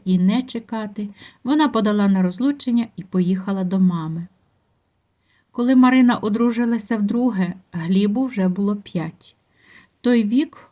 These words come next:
у якому дитина ще готова прийняти нового члена сім'ї. Андрій швидко знайшов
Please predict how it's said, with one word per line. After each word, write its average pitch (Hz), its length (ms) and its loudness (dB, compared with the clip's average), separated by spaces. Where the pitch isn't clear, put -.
у 214 80 -2
якому 208 520 0
дитина 208 680 0
ще - 280 -8
готова 214 480 -2
прийняти 190 540 0
нового 202 420 2
члена 185 420 -2
сім'ї. 180 520 -2
Андрій 294 440 0
швидко 240 680 -2
знайшов 202 760 2